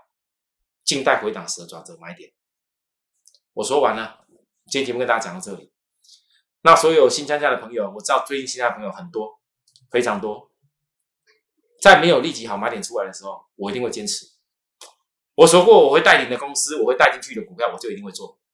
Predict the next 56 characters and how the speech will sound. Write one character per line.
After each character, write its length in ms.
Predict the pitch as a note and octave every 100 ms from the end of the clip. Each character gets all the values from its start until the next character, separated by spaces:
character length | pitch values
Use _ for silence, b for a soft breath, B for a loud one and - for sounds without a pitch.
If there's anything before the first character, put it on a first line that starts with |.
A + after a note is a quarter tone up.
| _ _ _ -
可 100 | D3
是 120 | G#3
并 160 | B3+
不 60 | F#3+
像 240 | A3 F#3+
你 40 | D3
想 180 | C3 A2+
的 60 |
一 60 | B2
样， 160 | D3+
马 100 | A2
上 160 | G#2 C#3
来， 80 | G#2
马 160 | F#2+
上 140 | A2 A#2
冲 180 | - G#2
进 80 |
去。 260 | - G#2 _ _ _ _ _ _
你 100 | C#3+
只 80 | E3
要 160 | G3 F#3+
愿 200 | A#3+ A3+
意 60 | G3+
的 160 | E3 -
把 120 | A#2+
资 80 | E3+
金 100 | E3
准 120 | A2+
备 120 | B2+ G2+
好， 180 | - _ _ _ _ _ _ _ _ _ -
跟 140 | A3+
随 160 | G3 G3
我 120 | D#3
好 140 | B2 A#2+
好 140 | D3+
的 80 | C3
去 100 | E3
锁 240 | - C3+
定 160 | G#3 G3+
一 80 | -
次 380 | - C#3+ - _ _
好 240 | - D#3
的 180 | E3+ F3+
回 160 | F#3 A3
档 160 | E3
下 200 | - F#3+
来 100 | C3
转 160 | B2 G#2+
折 100 | A#2
买 180 | G#2+ A2+
点。 220 | A2 F2 _ _ - _ _ _ _
像 220 | - D3+ C#3+
当 140 | C#3
时 340 | - G2+ F2+ _ _ _ _
新 240 | - C#3+
兴 280 | - C#3